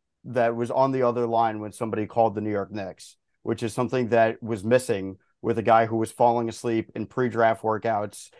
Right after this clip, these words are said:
in Phil Jackson and a guy who drafted a player from France that he had never seen play before. And, you know, we all think that whenever he says that he was scouting him, that's a lie because Phil Jackson never put in that amount of work. So it brought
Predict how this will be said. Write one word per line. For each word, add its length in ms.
in 140
Phil 220
Jackson 680
and 480
a 80
guy 380
who 320
drafted 480
a 100
player 360
from 160
France 340
that 140
he 100
had 180
never 320
seen 400
play 220
before. 580
And, 360
you 120
know, 140
we 160
all 220
think 220
that 180
whenever 400
he 120
says 240
that 100
he 80
was 160
scouting 300
him, 100
that's 160
a 80
lie 380
because 260
Phil 180
Jackson 380
never 220
put 280
in 220
that 160
amount 220
of 80
work. 400
So 160
it 220
brought 320